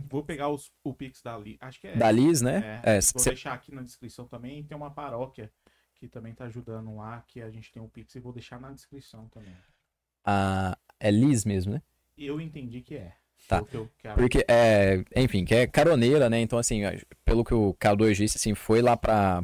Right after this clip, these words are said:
Speaker 2: pra Portugal também, né? E, assim, a família dela foi afetada também. Então, eles estão passando por todas as dificuldades que a gente tá vendo aí, né?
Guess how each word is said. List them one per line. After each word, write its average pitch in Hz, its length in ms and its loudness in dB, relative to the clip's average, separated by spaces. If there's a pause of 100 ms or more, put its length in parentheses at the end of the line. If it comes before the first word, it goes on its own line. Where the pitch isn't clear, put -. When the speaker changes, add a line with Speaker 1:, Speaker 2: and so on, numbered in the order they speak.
(100)
Speaker 2:
pra 92 240 2
Portugal 110 640 2
também, 98 400 0
né? 98 100 0
E, 104 80 2
assim, 104 200 0
a 98 80 -6
família 101 420 -6
dela 98 240 -2
foi 107 220 -6
afetada 110 560 -4
também. 95 400 -8 (500)
Então, 90 100 -6
eles 90 120 0
estão - 120 -6 (160)
passando 110 380 0
por 123 180 -4
todas 147 260 2
as - 20 -4
dificuldades 120 360 2
que - 60 -2
a 127 60 -2
gente 123 120 -4
tá 120 160 2
vendo 101 300 -2
aí, 101 180 -2
né? 120 160 -6